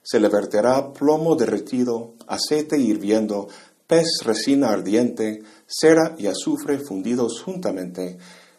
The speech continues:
Y a continuación, su cuerpo estirado y desmembrado por cuatro caballos,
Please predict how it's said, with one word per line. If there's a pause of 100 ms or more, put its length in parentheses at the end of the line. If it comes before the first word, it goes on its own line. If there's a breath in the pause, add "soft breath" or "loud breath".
(140)
Y
a
continuación,
su
cuerpo
estirado
y
desmembrado
por
cuatro
caballos,